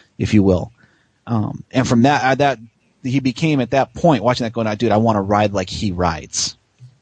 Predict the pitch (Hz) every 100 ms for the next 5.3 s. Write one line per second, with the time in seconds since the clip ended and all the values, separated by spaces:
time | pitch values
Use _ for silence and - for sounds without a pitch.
0 | _ _ 110 110 107 90 101 98 92 -
1 | 104 87 82 71 71 107 113 113 127 117
2 | 110 104 107 98 90 98 101 90 90 92
3 | 95 92 87 87 82 - - - 113 -
4 | - - 135 123 113 127 117 131 143 127
5 | 104 -